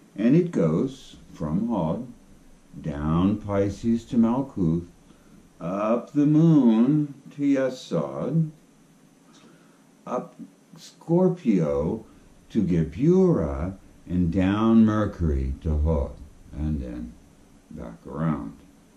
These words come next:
Now, this illustrates the importance of that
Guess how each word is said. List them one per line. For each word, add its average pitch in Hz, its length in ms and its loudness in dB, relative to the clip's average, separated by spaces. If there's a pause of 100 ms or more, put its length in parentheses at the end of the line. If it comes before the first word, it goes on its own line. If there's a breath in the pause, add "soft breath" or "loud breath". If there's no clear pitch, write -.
(1120 loud breath)
Now, 135 440 0 (840)
this 170 760 0 (1120 loud breath)
illustrates 95 880 2
the 104 100 -2
importance 98 640 -2
of 92 240 -4
that 87 300 -6